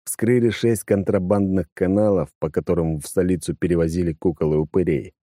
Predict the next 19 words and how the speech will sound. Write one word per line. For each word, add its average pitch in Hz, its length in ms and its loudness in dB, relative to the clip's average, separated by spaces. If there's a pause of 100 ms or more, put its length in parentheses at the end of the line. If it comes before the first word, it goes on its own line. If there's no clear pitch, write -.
(520)
Обнаружили 113 720 2
и 107 80 2
придали 104 400 2
огню 104 320 2
еще 101 300 0
один 95 260 0
ковен 101 420 2
наподобие 87 540 0
Рублевского. 82 760 -2 (800)
Но 98 140 0
самое 107 320 2
главное, 98 480 0 (360)
я 101 180 2
свершил 117 540 -2
то, 135 240 2
что 87 200 -2
обещал 98 480 2
вдове 95 340 2
старшины. 82 640 -6